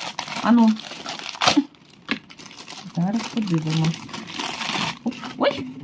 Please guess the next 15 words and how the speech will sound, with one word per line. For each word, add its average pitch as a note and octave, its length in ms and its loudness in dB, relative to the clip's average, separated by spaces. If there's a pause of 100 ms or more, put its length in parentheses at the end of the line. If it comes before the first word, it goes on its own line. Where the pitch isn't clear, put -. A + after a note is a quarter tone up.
(280)
instruction. G#3+ 600 0 (720)
Instruction, B3 640 6 (100)
це G3 60 -8
що? - 180 -6 (500)
Ага, G3 360 4
тут, G#3+ 140 8 (140)
ой, F3+ 220 6
тут - 160 -4
такий A3 220 4
поясочок, A#3 880 4 (140)
бачите? F#3+ 500 0 (440)
І F#3+ 100 4
тут A3 200 0
такі A#3 360 6
дірочки. F#3+ 760 4